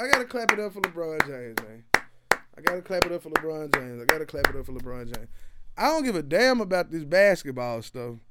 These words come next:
on the court, the king of this, the king of that. Ving Rhames, who said, he said it best about Muhammad Ali being the greatest. He said he wasn't, he, he wasn't the greatest 'cause he was undefeated.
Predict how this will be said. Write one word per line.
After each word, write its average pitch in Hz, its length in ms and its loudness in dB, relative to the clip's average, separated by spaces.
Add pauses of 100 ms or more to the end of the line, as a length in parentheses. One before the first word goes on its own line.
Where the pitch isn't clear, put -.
(400)
on 151 200 -2
the 123 60 -6
court, 170 480 4 (360)
the - 80 -20
king 180 360 2
of 160 80 2
this, 165 200 2
the 135 60 -14
king 170 260 -4
of 156 60 0
that. 156 200 2 (680)
Ving 220 320 2
Rhames, 190 600 2 (1200)
who 160 200 -2
said, 175 300 0
he 202 120 0
said 190 300 2
it 160 100 -2
best 135 320 -2
about 143 320 -2
Muhammad 165 320 0
Ali 160 320 2
being 143 240 -2
the 135 80 -6
greatest. 139 440 -4 (1040)
He 151 140 -6
said 147 580 0
he 139 120 -6
wasn't, 170 360 0
he, 156 280 -8
he 156 100 -2
wasn't 202 220 4
the 160 60 -2
greatest 165 360 4
'cause 147 140 -4
he 165 80 -6
was 143 100 -2
undefeated. 151 600 -2